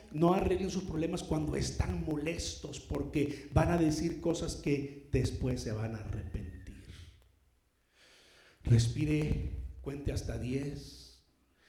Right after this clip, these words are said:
cuente hasta cien, cuente hasta mil. Y cuando esté tranquilo, entonces venga y hable. Pero Ana, Ana dijo, "Si tú me das un hijo varón,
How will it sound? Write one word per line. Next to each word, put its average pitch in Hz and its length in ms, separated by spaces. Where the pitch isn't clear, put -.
cuente 123 220
hasta - 180
cien, 123 600
cuente 127 240
hasta - 200
mil. 151 600
Y 131 120
cuando 127 220
esté - 160
tranquilo, 143 420
entonces 120 420
venga 117 460
y 95 140
hable. - 560
Pero 147 260
Ana, 208 460
Ana 240 240
dijo, 285 280
"Si - 240
tú 370 120
me 370 120
das 285 220
un 247 100
hijo 220 180
varón, 196 280